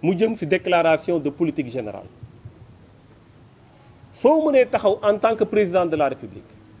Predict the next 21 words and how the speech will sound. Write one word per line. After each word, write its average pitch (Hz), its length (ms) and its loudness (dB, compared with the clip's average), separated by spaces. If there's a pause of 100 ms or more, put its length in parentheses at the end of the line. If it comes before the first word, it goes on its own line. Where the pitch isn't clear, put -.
(1600)
ñu 175 100 4
wax 269 160 2
la 220 100 6
yow 262 320 2
yaay 220 220 4
gardien 226 520 2
de 240 80 0
la 214 180 4
Constitution, 185 600 -4 (1900)
nga 156 140 4
waat 247 340 4 (600)
ne 151 120 2
yow 262 280 4
di 185 180 -2
nga 233 180 4
sàmm 294 580 0
Constitution, 208 680 0
fexe 214 280 0
ñu 185 100 0
respecter 233 540 0
Constitution, 143 600 -4